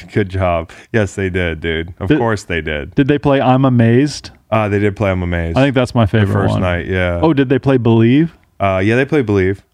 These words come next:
Speaker 2: Okay.
Speaker 1: Yeah, Don Dante, too.
Speaker 2: What about
Speaker 1: First night.
Speaker 2: Wonderful?
Speaker 1: Wonderful? Uh, yeah, they played Wonderful. It was
Speaker 2: Okay,
Speaker 1: awesome.
Speaker 2: four for four on my Spotify, uh,
Speaker 1: Yeah.
Speaker 2: M M J
Speaker 1: Yeah.
Speaker 2: list.
Speaker 1: They also covered,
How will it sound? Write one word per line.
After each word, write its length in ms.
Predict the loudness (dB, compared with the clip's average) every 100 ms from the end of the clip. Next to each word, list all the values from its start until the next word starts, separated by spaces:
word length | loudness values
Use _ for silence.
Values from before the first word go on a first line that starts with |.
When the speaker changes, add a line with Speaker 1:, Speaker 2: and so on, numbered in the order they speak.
| -10
Speaker 2:
Okay. 340 | -2 -2 -2 -6 -10
Speaker 1:
Yeah, 240 | -6 -6 -6 -4
Don 220 | -2 0
Dante, 400 | 0 0 -2 -4
too. 340 | -2 -2 -2 -2
Speaker 2:
What 100 | 2
about 160 | 2
Speaker 1:
First 220 | 2 0 0
night. 140 | 2
Speaker 2:
Wonderful? 680 | 2 0 0 0 -4 -4 -14 _ _
Speaker 1:
Wonderful? 840 | -2 -2 0 -2 -2 -2 0 -4 -8 -2
Uh, 340 | 2 4 2
yeah, 200 | 2 0
they 100 | -2
played 220 | -2 -2 -2
Wonderful. 460 | 0 -2 -2 -2
It 20 |
was 100 | 0
Speaker 2:
Okay, 120 | 0 0
Speaker 1:
awesome. 40 | 0
Speaker 2:
four 240 | 0 0
for 140 | 2 0
four 240 | 2 2
on 80 | 2
my 140 | 2
Spotify, 720 | 0 0 0 0 0 0 2 2
uh, 340 | 2 2 0 -2
Speaker 1:
Yeah. 40 | 0
Speaker 2:
M 120 | 2
M 160 | 2
J 280 | 2 2 2
Speaker 1:
Yeah. 220 | 2 0 0
Speaker 2:
list. 160 | 0 2
Speaker 1:
They 100 | 2
also 400 | 0 0 -2 0
covered, 560 | -2 -2 0 -2 -2